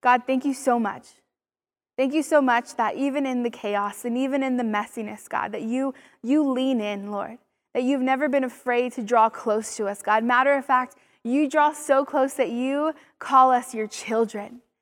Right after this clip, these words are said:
And so, God, I pray that you would give us the courage that we need to take steps forward into breaking through the walls of hostility and choosing to be a peacemaker,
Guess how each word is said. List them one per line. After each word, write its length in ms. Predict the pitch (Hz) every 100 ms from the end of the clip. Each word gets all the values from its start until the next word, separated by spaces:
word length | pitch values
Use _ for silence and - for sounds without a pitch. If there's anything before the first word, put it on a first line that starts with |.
| _ _ -
And 120 | 262
so, 140 | 302
God, 220 | 254 254
I 100 | 262
pray 320 | 262 - 247 254
that 140 | 247
you 160 | 247 285
would 140 | 277
give 160 | 262 254
us 160 | 240
the 120 | -
courage 460 | 226 220 262 269 262
that 160 | 269 233
we 100 | 233
need 340 | 220 220 214 - _
to 100 | 262
take 380 | 240 - 294 294
steps 480 | - - 262 262 -
forward 420 | - 233 226 220
into 240 | 226 233
breaking 720 | 247 220 233 247 285 311 320
through 460 | 285 254 254 233 220 - _
the 100 | 247
walls 480 | 240 226 226 254 262
of 120 | 269
hostility 800 | - 143 - - 208 220 208 202 - _
and 160 | 240 254
choosing 500 | - 285 302 302 311
to 100 | 294
be 140 | 233
a 60 | 240
peacemaker, 840 | 233 - 240 - 214 202 - 202